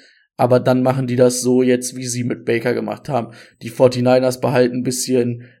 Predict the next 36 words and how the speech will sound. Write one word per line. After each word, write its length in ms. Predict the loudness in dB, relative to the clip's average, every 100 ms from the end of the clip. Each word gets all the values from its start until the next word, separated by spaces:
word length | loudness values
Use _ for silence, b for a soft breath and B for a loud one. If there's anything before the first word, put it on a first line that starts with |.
| -2
was 380 | 0 0 -2 -8
Jimmy 340 | -2 -2 -2
G 360 | -6 -4 -2 2
hat. 240 | 0 0
Er 100 | 0
ist 100 | 2
ja 100 | 2
auch 140 | 2
ein 240 | 0 -4 -2
Kandidat, 600 | -2 -2 2 2 2 B B B 0
den 180 | 2
man 200 | 2 -2
vielleicht 320 | -4 -2 -2 0
sogar 200 | -2 0
entlassen 360 | 0 -2 -2
könnte. 280 | -4 -4 -4
Die 100 | -10
bezahlen 460 | -6 -4 -2 -2 -2
ein 40 |
bisschen 300 | -6 -4 -2
noch 140 | -2 -2
für 180 | -4
ihn, 320 | -4 -4 -6 B B B B _ -16
kriegen, 460 | -8 -4 -2 -2 0
keine 260 | 0 2
Ahnung, 260 | 2 2 0
einen 120 | -4
fünf-, 300 | -4 -6 -4
sechs-Runden-Pick 1080 | -4 -4 -2 0 2 4 4 4 4 2 -2 -4
und 420 | -2 -2 -6 0
der 160 | 0
spielt 280 | 0 -2 -4
das 140 | -2 -4
ganze 280 | -6 -4
Jahr 360 | 0 2 2 0
in, 480 | -2 -4 -6 -8